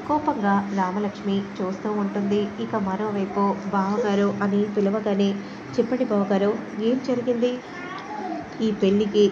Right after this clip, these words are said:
ఎవరిని పిలవకూడదని చెప్పాను, కానీ మీ పెద్ద కొడుకు రాలేదు. మీ పెద్ద కొడుకు రావాలి.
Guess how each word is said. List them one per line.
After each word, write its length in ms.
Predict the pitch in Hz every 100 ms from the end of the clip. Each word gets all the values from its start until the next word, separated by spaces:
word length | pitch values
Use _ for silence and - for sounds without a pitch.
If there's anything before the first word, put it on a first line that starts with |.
| -
ఎవరిని 400 | 202 202 202 226
పిలవకూడదని 800 | 226 202 196 226 214 208 208 214
చెప్పాను, 440 | 220 196 208 196 202 170 - -
కానీ 340 | 202 190 208 254 - - - - - - -
మీ 240 | 202 202 202
పెద్ద 280 | 202 185 233
కొడుకు 380 | 233 202 202 220 190
రాలేదు. 520 | 196 214 226 202 208 202 - - -
మీ 160 | 220 208
పెద్ద 300 | 208 190 269
కొడుకు 320 | 254 226 247
రావాలి. 460 | 226 208 214 202